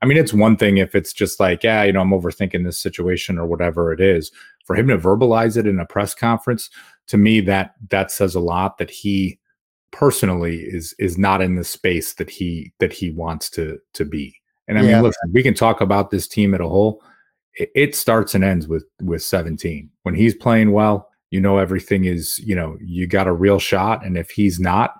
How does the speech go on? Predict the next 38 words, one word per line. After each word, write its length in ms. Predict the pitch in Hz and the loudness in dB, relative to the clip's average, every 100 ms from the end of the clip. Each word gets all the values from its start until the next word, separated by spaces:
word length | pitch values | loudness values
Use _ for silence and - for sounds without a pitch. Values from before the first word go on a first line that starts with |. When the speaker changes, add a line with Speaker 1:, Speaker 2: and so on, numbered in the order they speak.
| _ - _ _ | _ -20 _ _
Speaker 1:
it's 100 | - | -6
gonna 140 | - 127 | -2 2
make 220 | 127 - | 2 0
things 200 | 127 113 | -2 0
a 80 | 113 | -2
struggle. 540 | - 123 123 - - _ | 2 2 0 -6 -16 _
So 400 | - 101 90 - _ - | -2 0 0 -4 _ -12
it's, 260 | 95 - | -10 -2
uh, 340 | 104 98 92 - - | 2 2 0 -4 -2
hopefully 380 | 123 - 117 101 | -2 2 2 4
some 180 | 117 | 4
of 160 | 107 90 | 2 2
that 180 | 101 98 | 0 0
acknowledgement, 800 | 90 95 101 110 101 113 113 104 - - _ _ - | 0 0 2 0 0 0 0 -2 -20 -20 _ _ -6
this 200 | 104 98 | -6 -4
is 100 | 90 | -4
a 60 | |
chance 280 | - 101 87 | -2 -2 -2
for 140 | - | -4
him 200 | 87 90 82 | -2 -4 -2
to, 340 | 92 85 76 | -4 -4 -6
to 180 | - 90 | -10 -8
kinda 240 | 95 87 | -4 -4
reset. 500 | 80 80 - - - _ - _ _ | -4 -6 -6 -8 -10 _ -20 _ _
Speaker 2:
You 100 | 165 | 4
know, 140 | 156 151 | 4 4
if 60 | |
there's 180 | 165 135 | 2 2
one 240 | 160 180 | 4 4
thing 120 | 180 170 | 4 4
about 300 | 147 147 143 | 4 2 0
these 200 | 143 117 | -4 -2
defensive 520 | 123 - 143 135 117 | -4 2 0 2 2
injuries 840 | 135 123 127 135 135 127 104 - _ _ _ _ _ _ _ _ _ | 2 2 0 0 0 -4 -8 -16 _ _ _ _ _ _ _ _ _
that's 280 | 143 139 - | 2 2 0
glaring, 640 | - 120 131 127 131 127 - | -2 2 4 6 4 2 -2
it 200 | 156 143 | -2 2
is 500 | 151 151 139 120 - | 6 6 4 -4 -12